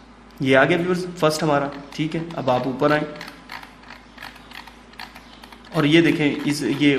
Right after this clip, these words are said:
ऊपर आने से पहले मैं आपको ये बता दूं viewers, ये देखें, ये देखें मैंने आपको तीन page कहे थे, ये हम page four of फ़ोर पे हैं, ठीक है viewers। पहले हमने तीन पेज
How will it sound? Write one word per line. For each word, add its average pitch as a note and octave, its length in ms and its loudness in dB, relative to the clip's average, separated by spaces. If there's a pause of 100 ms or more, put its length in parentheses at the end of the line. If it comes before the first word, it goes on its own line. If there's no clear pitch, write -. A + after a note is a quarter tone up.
ऊपर D#3 240 0
आने D#3 180 4
से D#3+ 100 -2
पहले D3 240 0
मैं D#3 100 2
आपको C3+ 280 0
ये C#3 100 2
बता C3 240 0
दूं D#3+ 160 2
viewers, D3+ 280 0 (260)
ये C#3+ 80 0
देखें, C3 240 -2 (240)
ये C#3+ 200 6
देखें C#3 300 2
मैंने C#3+ 200 4
आपको C#3 280 4
तीन E3+ 240 2
page F#3 200 4
कहे F3 140 0
थे, E3+ 140 -2 (240)
ये D3 80 4
हम D3 100 6
page D#3+ 340 2
four D3 240 4
of D3 80 4
फ़ोर C3 260 -2
पे C3 120 -6
हैं, A#2+ 280 -10
ठीक E3 140 -4
है G3 60 6
viewers। F#3+ 300 -4 (260)
पहले C#3+ 180 4
हमने D#3+ 200 4
तीन E3 240 0
पेज G#3+ 240 2